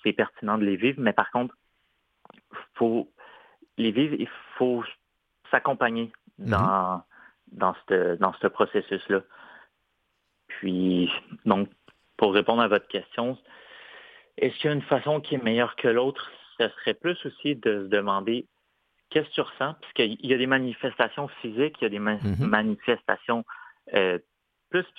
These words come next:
Speaker 1: psychologiques. Donc, qu'est-ce que tu ressens en ce moment ? Est-ce que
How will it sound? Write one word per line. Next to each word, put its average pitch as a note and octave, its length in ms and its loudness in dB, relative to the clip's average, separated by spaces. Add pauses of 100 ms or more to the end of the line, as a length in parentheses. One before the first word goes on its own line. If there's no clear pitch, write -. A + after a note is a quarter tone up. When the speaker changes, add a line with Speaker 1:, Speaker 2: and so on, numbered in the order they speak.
Speaker 1:
psychologiques. B2+ 680 -4
Donc, A2 240 -2 (880)
qu'est-ce D#3 160 0
que - 40 -20
tu - 60 -4
ressens C3 380 -2
en G2+ 100 -4
ce - 100 -12
moment ? G#2+ 200 4
Est-ce - 220 -6
que G2+ 280 2